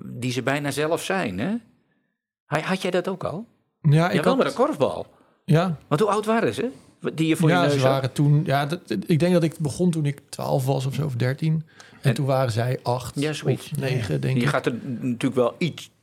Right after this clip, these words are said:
Speaker 1: ietsje
Speaker 2: Ja.
Speaker 1: boven staan met
Speaker 2: Ja.
Speaker 1: je leeftijd.
Speaker 2: Ja.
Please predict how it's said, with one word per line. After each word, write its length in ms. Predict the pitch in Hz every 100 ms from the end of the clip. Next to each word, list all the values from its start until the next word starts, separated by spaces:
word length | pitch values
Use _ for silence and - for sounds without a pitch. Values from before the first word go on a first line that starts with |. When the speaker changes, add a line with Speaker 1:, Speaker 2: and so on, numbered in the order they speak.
| -
Speaker 1:
ietsje 380 | - 160 - -
Speaker 2:
Ja. 80 | 120
Speaker 1:
boven 220 | 143 -
staan 420 | - 110 104 110
met 100 | 110
Speaker 2:
Ja. 100 | 160
Speaker 1:
je 80 | 120
leeftijd. 680 | 104 98 - 95 156 180 -
Speaker 2:
Ja. 340 | - 180 170